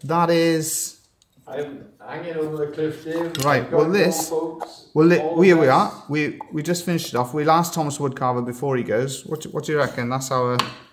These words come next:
Speaker 1: that's our little Celtic, Celtic themed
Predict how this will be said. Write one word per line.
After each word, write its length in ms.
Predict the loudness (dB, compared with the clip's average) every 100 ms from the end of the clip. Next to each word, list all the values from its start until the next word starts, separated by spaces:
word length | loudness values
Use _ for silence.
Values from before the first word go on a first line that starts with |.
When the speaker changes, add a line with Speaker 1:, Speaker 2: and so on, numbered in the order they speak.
| _ -12
Speaker 1:
that's 160 | -4
our 160 | -2 0
little 320 | 2 2 0
Celtic, 920 | -2 0 0 0 -2 -2 -4 -10 -8 -8 -10
Celtic 400 | -2 -2 0 -4 -4
themed 380 | -4 -2 -4